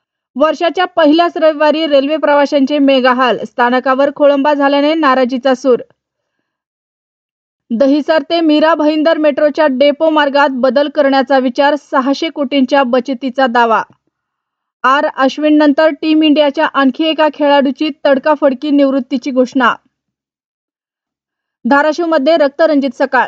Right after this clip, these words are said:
पारधी समाजाच्या दोन गटात तुफान हाणामारी, चौघांचा मृत्यू.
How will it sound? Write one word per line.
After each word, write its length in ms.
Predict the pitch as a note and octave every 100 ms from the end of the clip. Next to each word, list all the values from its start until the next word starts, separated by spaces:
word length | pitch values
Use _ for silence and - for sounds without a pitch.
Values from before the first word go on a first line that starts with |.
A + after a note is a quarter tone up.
| - _ _
पारधी 300 | B3+ B3+ C#4
समाजाच्या 480 | C#4+ C#4 C#4 C4+ D4+
दोन 300 | B3 C#4 D4
गटात 280 | D4+ D4+ D#4+ _
तुफान 360 | D4 C4 D4+ D#4
हाणामारी, 440 | D4 C#4+ C#4+ C#4+
चौघांचा 560 | D#4 C#4+ C4 C4 B3+ C4+
मृत्यू. 420 | B3+ A#3+ B3+ A3